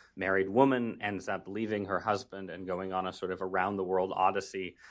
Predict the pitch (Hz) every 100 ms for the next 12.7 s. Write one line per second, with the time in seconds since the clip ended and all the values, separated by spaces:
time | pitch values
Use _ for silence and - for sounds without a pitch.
0 | - - - 98 101 98 98 123 117 113
1 | 104 - - - _ 110 104 104 101 95
2 | 92 - 127 113 - 104 95 90 92 -
3 | - 92 95 - 90 90 92 98 101 95
4 | - - - 98 95 127 156 143 131 120
5 | - - - _ - 87 - - 117 117
6 | - 101 92 - - - 107 104 98 98
7 | 92 113 101 101 101 98 110 110 - 120
8 | 98 - 113 104 95 98 95 - 107 101
9 | 98 - 95 92 90 92 92 90 - 90
10 | 90 87 - 127 123 123 107 95 80 -
11 | - - 113 101 - 101 95 95 90 98
12 | 92 98 92 104 98 95